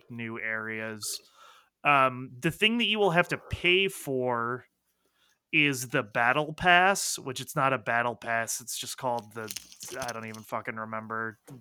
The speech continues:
the Moonstone Zone. And there's one each month. The previous one was to get a bunch of Pixar, uh, cosmetic items. This current one is to get a bunch of Halloween cosmetic items.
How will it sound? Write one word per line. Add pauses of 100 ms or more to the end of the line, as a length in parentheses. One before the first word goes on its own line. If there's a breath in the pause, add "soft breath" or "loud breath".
(120)
the
Moonstone
Zone. (440 loud breath)
And
there's
one
each
month.
The
previous
one
was
to
get
a
bunch
of
Pixar, (500 soft breath)
uh, (120)
cosmetic
items.
This
current
one
is
to
get
a
bunch
of
Halloween
cosmetic
items.